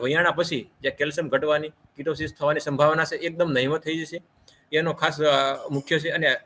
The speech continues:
હા, આપણે કેલ્શિયમ આપવું છે તો શું કરીએ કે ભાઈ ઢોર વયાણું છે આપણું, તો વયાણ એટલે તરત જ મતલબ કેલ્શિયમની જે ત્રણસો ગ્રામની જે ટોટીવાળી જે કેલ્શિયમ આવે છે તો એ કેલ્શિયમ તમે આપી શકો છો. એ કેલ્શિયમ આપવાથી શું થશે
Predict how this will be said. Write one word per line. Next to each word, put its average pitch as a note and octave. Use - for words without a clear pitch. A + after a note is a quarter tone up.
હા, D3+
આપણે D3+
કેલ્શિયમ D3
આપવું F#3
છે C#3
તો -
શું F#3+
કરીએ D3+
કે C3+
ભાઈ C#3
ઢોર D3+
વયાણું D#3
છે D3
આપણું, A2+
તો C3+
વયાણ E3
એટલે D#3
તરત E3
જ -
મતલબ C#3+
કેલ્શિયમની E3
જે E3
ત્રણસો D#3
ગ્રામની E3
જે E3+
ટોટીવાળી F3
જે F3
કેલ્શિયમ D#3+
આવે C3+
છે A#2
તો -
એ D3+
કેલ્શિયમ E3+
તમે D#3+
આપી D#3
શકો B2+
છો. -
એ F3+
કેલ્શિયમ F3+
આપવાથી E3+
શું G3+
થશે E3